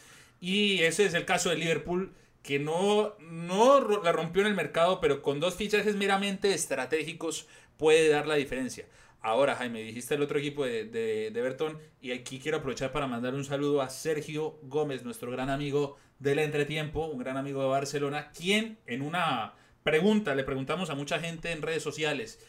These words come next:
cuál era el equipo que según él se había, eh, fichado o había reforzado mejor, fue el Everton. Y yo creo que solo el factor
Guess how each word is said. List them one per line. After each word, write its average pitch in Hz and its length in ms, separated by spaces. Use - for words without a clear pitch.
cuál 151 320
era 170 220
el 139 60
equipo 147 360
que 135 100
según 131 300
él 131 260
se - 260
había, 135 580
eh, 120 600
fichado 147 520
o 117 40
había 143 320
reforzado 139 460
mejor, 139 380
fue - 180
el 127 60
Everton. 107 440
Y 151 80
yo 196 100
creo 220 140
que 190 120
solo 196 180
el 196 80
factor 156 640